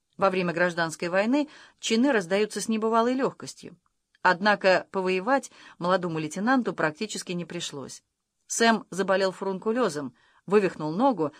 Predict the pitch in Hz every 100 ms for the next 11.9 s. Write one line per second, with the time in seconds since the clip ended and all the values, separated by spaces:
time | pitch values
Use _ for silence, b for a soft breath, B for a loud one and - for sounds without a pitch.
0 | B B 196 214 220 320 285 - - 131
1 | _ _ _ 190 185 302 339 311 277 262
2 | 262 - 185 202 269 247 233 - 220 b
3 | 226 233 247 - 175 175 196 202 180 151
4 | 135 90 - _ _ _ _ _ _ _
5 | - 185 170 175 196 - 349 277 185 170
6 | 156 156 165 156 151 - - 175 180 180
7 | 294 302 214 185 208 185 165 151 - 220
8 | 233 202 - 180 180 170 156 143 135 131
9 | 123 - _ _ _ _ - 160 190 214
10 | 202 185 170 185 190 202 143 147 156 175
11 | 190 151 139 127 160 254 170 139